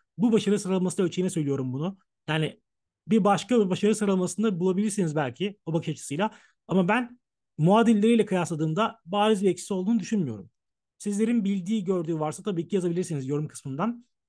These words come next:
Bunun haricinde artı olarak benim bildiğim akademik kadrosu ben açıkçası beğendim ve genel ders programları yani insanı sınıf öğretmenliği noktasında birleştiren, büyüten ve size bir zemin oluşturacak bir yapıya sahip.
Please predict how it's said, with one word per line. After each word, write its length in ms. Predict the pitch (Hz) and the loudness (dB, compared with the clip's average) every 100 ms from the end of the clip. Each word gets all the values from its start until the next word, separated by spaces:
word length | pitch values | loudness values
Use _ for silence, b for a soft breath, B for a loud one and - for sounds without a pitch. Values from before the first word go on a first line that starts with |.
| - - | -20 0
Bunun 200 | 180 262 | 4 4
haricinde 600 | 233 202 180 202 233 - | 4 2 4 4 2 0
artı 300 | 151 156 240 | -4 -4 0
olarak 300 | 247 226 233 | 2 2 0
benim 240 | 175 226 214 | 0 2 0
bildiğim 380 | 170 156 202 b b _ | -2 -4 -6 b b _
akademik 460 | 151 - 202 254 - | -4 0 2 2 0
kadrosu 460 | 233 214 - 180 - | 0 0 -2 -4 -2
ben 160 | 175 | -2
açıkçası 360 | 190 - 170 175 | -2 -6 -8 0
beğendim 460 | 185 185 175 175 - | 2 2 0 -4 -6
ve 140 | 165 | -6
genel 320 | 165 170 196 185 | -2 0 0 0
ders 240 | 190 - | -2 -2
programları 580 | 190 165 160 143 160 - _ _ | -2 0 0 -2 -4 -6 _ _
yani 360 | 151 160 170 - _ | -4 -2 -4 -8 _
insanı 500 | 208 208 196 208 202 _ | -2 2 2 0 -4 _
sınıf 280 | - 196 220 | -4 0 2
öğretmenliği 500 | 208 196 185 190 208 | 2 0 -2 -2 -2
noktasında 640 | 196 190 165 170 165 208 - _ _ _ _ _ | -2 -4 -8 -6 -2 -4 -6 _ _ _ _ _
birleştiren, 600 | 185 214 - 202 208 208 _ _ - | 2 2 2 0 0 -4 _ _ -2
büyüten 540 | 190 196 208 233 - _ - | 0 2 0 0 -6 _ -8
ve 80 | 190 | -6
size 440 | 202 190 240 233 _ - | -4 -2 -2 -4 _ -6
bir 100 | 202 | -2
zemin 200 | 180 220 | 2 2
oluşturacak 420 | 190 190 - 233 | 2 0 -4 -4
bir 60 | 190 | -2
yapıya 260 | 170 208 | -2 -2
sahip. 380 | 214 180 135 - | -2 -2 -2 -4